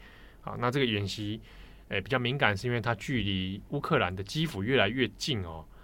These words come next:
好，那预计会在二月二十号的时候完成这些演习。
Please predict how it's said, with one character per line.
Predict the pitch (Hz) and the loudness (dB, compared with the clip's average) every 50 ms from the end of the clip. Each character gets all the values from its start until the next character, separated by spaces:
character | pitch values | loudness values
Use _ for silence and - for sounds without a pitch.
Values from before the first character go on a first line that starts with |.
| - - - - - | -20 -20 -20 -20 -12
好， | - 107 92 90 - | -8 -8 -8 -2 0
那 | 131 135 - | 0 2 4
预 | 208 214 185 | 4 4 6
计 | 180 190 175 | 8 8 8
会 | 175 180 160 | 8 8 8
在 | 160 151 147 | 8 8 8
二 | - 233 247 214 | 8 8 8 10
月 | 202 190 - - | 8 8 6 6
二 | 202 190 | 6 4
十 | 190 - - 120 | 4 4 0 -4
号 | 110 - - - 180 135 | -4 4 8 10 10 10
的 | 110 113 98 | 10 6 0
时 | - - - - 110 | -2 -4 -4 -4 -4
候 | 98 98 - 165 135 113 | 0 4 6 6 6 6
完 | - 120 107 98 113 139 | 4 2 2 2 2 0
成 | - - 101 98 | -2 -4 -4 -4
这 | 107 101 | -4 -4
些 | - 110 | -4 -4
演 | 101 95 87 85 | -6 -6 -6 -8
习。 | - - - - 90 82 | -10 -12 -12 -12 -12 -14